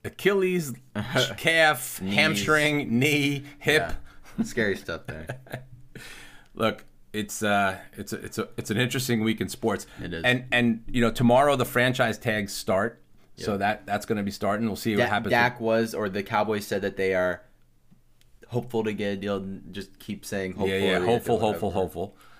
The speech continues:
Speaker 2: Not,
Speaker 1: Um,
Speaker 2: not close or anything. But
Speaker 1: yeah. It'll be interesting to see who the tags are.
Speaker 2: Yeah.
Speaker 1: And, um, you know,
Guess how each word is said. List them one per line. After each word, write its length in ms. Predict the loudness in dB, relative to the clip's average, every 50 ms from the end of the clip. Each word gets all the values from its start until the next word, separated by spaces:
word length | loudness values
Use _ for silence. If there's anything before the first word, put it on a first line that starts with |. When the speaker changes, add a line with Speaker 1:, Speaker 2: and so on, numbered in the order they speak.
| -20 _ 0
Speaker 2:
Not, 160 | 2 4 4
Speaker 1:
Um, 160 | 4 2 4
Speaker 2:
not 220 | 4 2 2 2 -2
close 400 | -6 0 0 2 2 0 -2 -6
or 40 | -6
anything. 460 | -6 -6 -10 -10 -10 -10 -8 -6 -6
But 80 | -6 -6
Speaker 1:
yeah. 80 | -6 -8 -12 -18 -20 -18 -6
It'll 140 | -4 -2 2
be 100 | 2 2
interesting 380 | 2 0 -2 -4 -2 -2 -2 -2
to 60 | -4
see 200 | -2 0 0 2
who 160 | 2 2 0
the 120 | 0 -2 -6
tags 380 | -4 -2 -2 -2 -2 -4 -6
are. 240 | -6 -6 -6 -6 -8 -10 -16 -20 -20 -20
Speaker 2:
Yeah. 100 | -18 -8 -2
Speaker 1:
And, 560 | 0 2 4 4 4 4 4 2 2 0 -4 -10 -6
um, 520 | -2 0 0 2 2 2 0 -2 -4 -10 -14 -20 -20 _ -10
you 120 | -8 -6
know, 320 | -6 -6 -6 -6 -8 -12